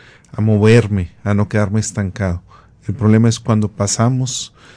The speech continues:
de ese estrés positivo a hacer algo ya en demasía, algo que realmente afecta y me afecta a mi cuerpo.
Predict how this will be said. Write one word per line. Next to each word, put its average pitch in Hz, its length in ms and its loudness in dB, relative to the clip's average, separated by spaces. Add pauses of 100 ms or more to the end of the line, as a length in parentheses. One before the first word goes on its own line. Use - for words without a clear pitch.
(220)
de 113 260 4
ese 120 500 -4
estrés 104 380 -6
positivo 110 720 -6 (180)
a 101 80 -8
hacer 104 240 -4
algo 107 240 -2
ya 101 460 -4
en 110 160 -4
demasía, 92 640 -6 (140)
algo 107 260 -2
que 104 100 -4
realmente 95 480 -4
afecta 101 680 -10
y 107 100 -2
me 98 80 2
afecta 90 360 -8
a 92 40 -4
mi 87 80 -8
cuerpo. - 280 -12